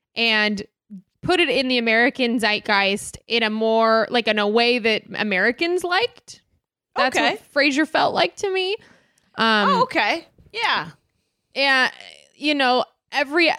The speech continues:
Speaker 1: every, it was just a, a co-, such a comedy of errors that every episode followed a similar formula, but you never hated it. And you were always like,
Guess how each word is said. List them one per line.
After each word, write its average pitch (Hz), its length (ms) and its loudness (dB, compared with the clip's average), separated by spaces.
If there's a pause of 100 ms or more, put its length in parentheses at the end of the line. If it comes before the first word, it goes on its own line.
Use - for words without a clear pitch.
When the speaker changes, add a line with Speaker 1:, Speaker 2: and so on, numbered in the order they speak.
(160)
Speaker 1:
every, 277 280 0
it 330 40 4
was 330 160 2
just 381 220 0
a, 339 200 2 (120)
a 285 80 0
co-, - 340 -4
such 320 320 -2
a 330 80 0
comedy 294 400 0
of 247 120 0
errors 226 420 2
that 214 320 0 (480)
every 269 300 0
episode 247 380 0
followed 226 320 2
a 240 60 0
similar 220 420 -2
formula, 208 520 -2
but 202 100 -4
you 208 120 -2
never 190 500 0 (360)
hated 208 440 0
it. 202 320 2
And 269 120 0
you 277 100 2
were 269 80 2
always 277 360 2
like, - 280 -2